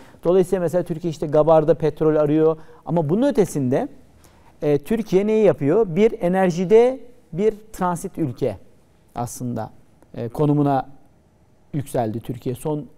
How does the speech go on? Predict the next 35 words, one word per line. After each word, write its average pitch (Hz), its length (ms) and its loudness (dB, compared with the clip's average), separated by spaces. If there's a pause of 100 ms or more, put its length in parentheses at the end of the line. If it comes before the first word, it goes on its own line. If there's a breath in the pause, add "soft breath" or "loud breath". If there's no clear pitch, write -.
(120)
özellikle 139 360 -6
Soğuk 135 260 -6
Savaş 123 240 -6
sonrası, 113 300 -10
doksan 120 320 -8
sonrası 113 380 -10 (300 soft breath)
inşa 156 440 0
edilen 143 440 -2
boru 139 160 0
hatları 131 300 -4
ile 113 200 -4
birlikte 120 380 -8 (300 soft breath)
yani 147 320 -2
Doğu 156 200 8
ile 151 160 4
Batı 143 220 -2
arasında, 135 380 -2
Kuzey 143 260 0
ile 139 80 0
Güney 131 260 -2
arasında 147 500 -4 (400 loud breath)
bu 151 100 -4
geçişkenliği 143 640 -4
sağlıyor 110 380 -6
Türkiye. 135 340 -8
Oradan 214 320 2
da 240 80 2
ciddi 156 200 -2
bir 135 100 -2
gelir 117 220 -2
elde 107 240 -4
ediyoruz, 104 280 -6
kaynak 104 340 -10
elde 104 200 -10
ediyoruz. 147 380 -8